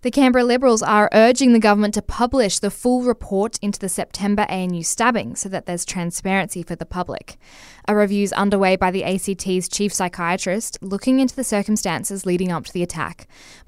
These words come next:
But the government says the report won't be released publicly due to strict privacy protocols. But it will get advice from the chief psychiatrist to consider what info can be released without compromising privacy.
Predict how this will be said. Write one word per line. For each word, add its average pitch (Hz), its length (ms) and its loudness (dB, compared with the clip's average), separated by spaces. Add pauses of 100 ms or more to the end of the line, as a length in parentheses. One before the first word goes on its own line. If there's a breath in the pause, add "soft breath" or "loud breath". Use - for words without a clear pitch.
But - 420 0
the 220 60 -6
government 214 500 2
says 208 300 2
the 202 100 -4
report 196 340 0
won't 190 280 0
be 220 120 0
released 180 380 -2
publicly 190 560 -6
due 220 140 -6
to 190 100 -6
strict - 460 -4
privacy 190 400 -4
protocols. - 580 -12 (460 loud breath)
But 208 80 4
it 175 100 6
will 190 180 4
get 185 140 -2
advice 185 420 0
from 226 120 0
the 196 100 0
chief 196 240 -4
psychiatrist 247 800 -4
to 226 100 -4
consider 208 340 -2
what 208 280 -2
info 214 320 -2
can 185 280 -4
be 180 120 -2
released 175 560 -6
without 190 420 -2
compromising 175 640 -6
privacy. - 540 -12